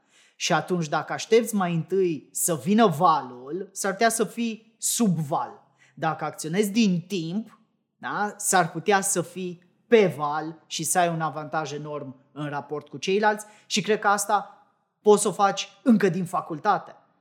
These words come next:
Sau dacă nu o faci din facultate, măcar să începi să o faci de când ești tânăr și încă ai acea energie și ambiție să înveți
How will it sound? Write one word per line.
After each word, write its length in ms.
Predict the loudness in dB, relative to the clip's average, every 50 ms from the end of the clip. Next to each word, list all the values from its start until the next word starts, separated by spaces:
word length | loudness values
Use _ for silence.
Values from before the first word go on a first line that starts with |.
| _ _ _ _ _ _
Sau 220 | -2 0 0 0
dacă 220 | 0 -2 -6 -8 -8
nu 100 | -6 -6
o 40 |
faci 220 | -6 -4 -4 -4 -2
din 160 | 0 -2 -2
facultate, 1120 | 2 2 0 0 0 -6 -10 -10 -10 -12 -12 -12 -12 _ _ -18 -14 -12 -12 -12 -12 -16 _ _
măcar 680 | -2 2 2 4 2 2 0 -4 -4 -2 0 0 0
să 180 | -2 -4 -4 -4
începi 360 | -4 -4 -4 -2 -4 -4 -4
să 100 | -4 -6
o 40 | -6
faci 420 | -4 -2 -2 0 0 0 -2 -4
de 140 | -6 -6 -8
când 280 | -2 -2 -2 -2 -2 -2
ești 420 | -2 -2 -2 -4 -6 -10 -12 _ _ _ _ _ _ _ _ _ _ _ _ _ _
tânăr 420 | 0 2 2 4 2 2 2 0
și 160 | -2 -2 -2
încă 220 | -2 -2 -2 2 4
ai 320 | 6 6 6 4 2 2 0
acea 480 | -2 -4 -4 0 0 0 0 0 -4 -12 -20 _ _ _
energie 800 | -2 -2 0 2 0 0 -2 -2 -4 -6 -6 -4 0 0 0 0
și 140 | 0 -4
ambiție 680 | -4 -4 -4 -6 -6 -4 -4 -4 -4 -4 -4 -6 -6 -6
să 140 | -6 -8 -8
înveți 480 | -8 -4 2 2 2 2 2 -4 -12